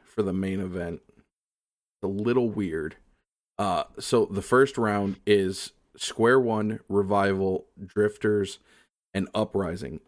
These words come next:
Each one of them will play one of the top four coming out of, uh, the open bracket. Losers from those go down to the losers round one, and then the losers from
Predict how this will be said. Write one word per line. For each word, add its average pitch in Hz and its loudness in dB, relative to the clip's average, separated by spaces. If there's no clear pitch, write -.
Each 131 -2
one 127 4
of 101 -2
them 101 0
will 98 0
play 104 2
one 98 0
of 95 -4
the 95 0
top 98 -2
four 95 0
coming 101 -4
out 92 -4
of, 92 -6
uh, 80 -2
the 92 -2
open 95 0
bracket. 87 -4
Losers 120 4
from 110 0
those 143 2
go 110 2
down 104 0
to 104 0
the 101 2
losers 98 -2
round 101 0
one, 131 0
and 110 -2
then 104 0
the 101 -2
losers 110 0
from 101 -2